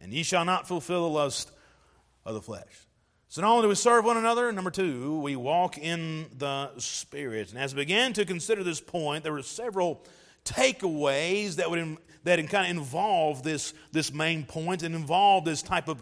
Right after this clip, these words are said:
living as far as walking in the Spirit. And they're found in the rest of this chapter. So let's finish it. Uh, verse number seventeen.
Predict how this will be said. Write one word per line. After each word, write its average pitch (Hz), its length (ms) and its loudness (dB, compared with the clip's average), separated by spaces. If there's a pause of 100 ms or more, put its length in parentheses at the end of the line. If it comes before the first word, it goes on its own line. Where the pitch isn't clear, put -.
(200)
living 185 600 6
as 147 120 -4
far 180 180 4
as 123 120 -2
walking 165 480 -2 (240)
in 180 480 2 (340)
the 151 160 -2
Spirit. 180 440 2
And 170 80 -4
they're 180 120 2
found 214 460 2
in 175 80 0
the 160 80 0
rest 190 260 0
of 165 60 -8
this 165 160 -2
chapter. 147 400 -6
So 156 160 0
let's 214 120 2
finish 170 380 -4
it. 165 240 -4 (180)
Uh, 160 200 4
verse 196 220 2
number 170 140 -2
seventeen. 143 600 -4